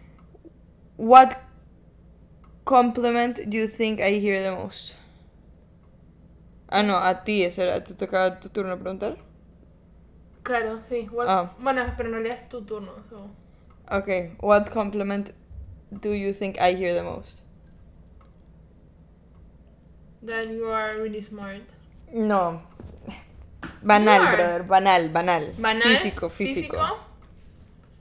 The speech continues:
Speaker 2: Mm.
Speaker 1: ¿Quieres saber qué es?
Speaker 2: A ver, sí,
Speaker 1: Mis
Speaker 2: porque no sé.
Speaker 1: cejas.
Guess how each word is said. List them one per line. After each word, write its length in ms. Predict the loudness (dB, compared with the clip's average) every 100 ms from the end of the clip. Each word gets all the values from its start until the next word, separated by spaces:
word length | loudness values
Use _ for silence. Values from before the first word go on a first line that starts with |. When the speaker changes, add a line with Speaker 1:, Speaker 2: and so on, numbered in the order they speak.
| -20 -20 -20 -20 -20 -20 -20 -18
Speaker 2:
Mm. 880 | -12 -10 -8 -6 -6 -8 -8 -10 -12 -16 -20 -20 -20 -20 -20 -20 -20 -20 -20 -20 -20 -20 -20 -20 -20 -20 -20 -20 -20 -20 -20 -20 -20 -20 -20 -20 -20 -20 -20 -20 -20 -20 -20 -20 -20 -20 -20 -20 -20 -20 -20 -20 -20 -20 4
Speaker 1:
¿Quieres 260 | 6 6
saber 300 | 4 2 0
qué 160 | -2 -4
es? 200 | -4 -10 -16
Speaker 2:
A 60 | -10
ver, 260 | -8 -8
sí, 200 | -8 -8 -2
Speaker 1:
Mis 200 | -2 0
Speaker 2:
porque 20 |
no 20 |
sé. 180 | 4 4
Speaker 1:
cejas. 480 | 4 0 -2 -14